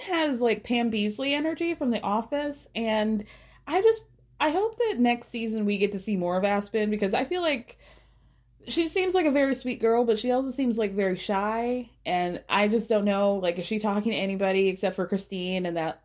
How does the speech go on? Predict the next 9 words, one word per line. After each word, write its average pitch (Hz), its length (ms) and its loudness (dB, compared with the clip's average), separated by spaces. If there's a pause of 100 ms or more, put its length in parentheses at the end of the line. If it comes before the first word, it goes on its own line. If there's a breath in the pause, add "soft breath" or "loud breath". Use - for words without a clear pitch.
leprechaun 214 580 0
that 214 100 -2
she's 233 160 -2
married 233 280 -2
to? 254 220 -4
I'm 214 80 0
not 202 160 -2
sure. - 280 -12 (180)
Respectfully. - 680 0